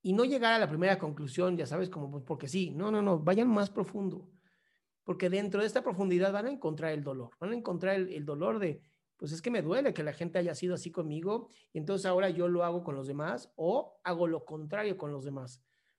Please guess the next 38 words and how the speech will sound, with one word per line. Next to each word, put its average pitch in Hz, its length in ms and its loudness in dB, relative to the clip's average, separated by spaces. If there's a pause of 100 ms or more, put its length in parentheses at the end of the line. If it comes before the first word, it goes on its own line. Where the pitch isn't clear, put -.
(180)
¿no? 190 220 0
Esto 170 240 -2
lo 170 80 6
hemos 170 180 2
visto 165 220 -2
muchísimas 165 440 -2
veces 165 280 0
con 165 120 -4
las 143 120 -4
personas 175 380 -2
que 175 100 -4
hacen 156 160 -4
contrafobias, 151 720 -2
¿no? 202 220 -4 (360)
Toda 196 220 6
la 175 100 4
vida 185 240 2
fueron, 185 360 2
este, 156 300 -6
insultados, 160 680 2
insultados, 175 520 0
y 180 120 -4
entonces 190 360 -4 (300)
una 196 220 4
contrafobia 185 680 2
es 185 140 4
ser 185 120 4
una 180 120 2
persona 180 280 -4
sumamente 175 480 -2
amorosa 170 460 0
y 175 40 0
bondadosa, 156 720 -2 (240)
y - 40 -4
a 170 60 -2
todo 190 180 0
mundo 180 340 4
ama, 190 460 4